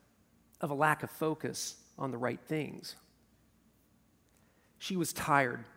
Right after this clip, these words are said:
tired all the time. In fact, one of her friends said, "Girl, you are cancer tired. You need to get to the doctor." She said, "Well, too much going on in the family. The kids are doing stuff. I'll do it later."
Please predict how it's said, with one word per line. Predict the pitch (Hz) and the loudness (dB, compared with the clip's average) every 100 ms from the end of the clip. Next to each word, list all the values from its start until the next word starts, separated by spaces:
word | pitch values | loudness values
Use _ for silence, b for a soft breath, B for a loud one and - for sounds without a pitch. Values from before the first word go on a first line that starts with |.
| - | -8
tired | - 196 196 170 | 8 10 10 8
all | 165 | 6
the | 147 | 4
time. | 165 170 | 6 6
In | 151 | 6
fact, | 185 170 180 | 10 10 10
one | 185 | 4
of | 160 | 6
her | 151 | 4
friends | 185 175 - | 4 2 4
said, | 156 151 | 2 4
"Girl, | 185 190 190 B B | 6 6 4 B B
you | 185 214 240 | 2 6 6
are | 185 185 | 6 4
cancer | - - 180 175 - 165 | 4 2 4 4 2 -2
tired. | - 160 156 147 139 | 0 6 8 8 4
You | 175 226 | 2 4
need | 214 | 2
to | 165 | 6
get | 170 - | 4 4
to | |
the | 143 | 4
doctor." | 143 139 139 131 | 8 8 8 -2
She | - | -4
said, | 170 180 | 0 4
"Well, | 202 190 - B B B | 4 2 -6 B B B
too | - 277 | 6 8
much | 247 185 | 8 8
going | 220 196 | 6 8
on | 185 | 8
in | 175 | 6
the | 156 | 4
family. | - 160 135 139 | 2 2 2 0
The | |
kids | - 233 233 | 2 4 4
are | 233 | 4
doing | 202 214 196 | 6 6 6
stuff. | - 196 196 | 8 8 10
I'll | 190 | 4
do | 175 220 | 6 4
it | 190 | 4
later." | 170 165 120 | 4 2 -2